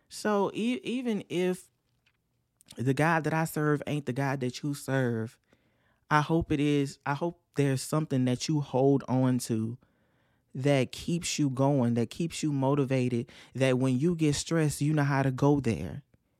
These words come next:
You know how to take what it is that you're going through, take that pain, take that stress, take that hurt, and leave it at his feet.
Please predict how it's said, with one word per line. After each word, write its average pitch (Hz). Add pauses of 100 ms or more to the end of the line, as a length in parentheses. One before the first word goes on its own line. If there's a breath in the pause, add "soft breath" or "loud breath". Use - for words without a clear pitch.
(260)
You 151
know 156
how 139
to 120
take - (300 soft breath)
what 151
it 151
is 143
that 135
you're 151
going 143
through, 139
take 156
that 123
pain, 151
take -
that 110
stress, -
take 160
that 135
hurt, 156 (360 loud breath)
and 131
leave 151
it 139
at 127
his 123
feet. 117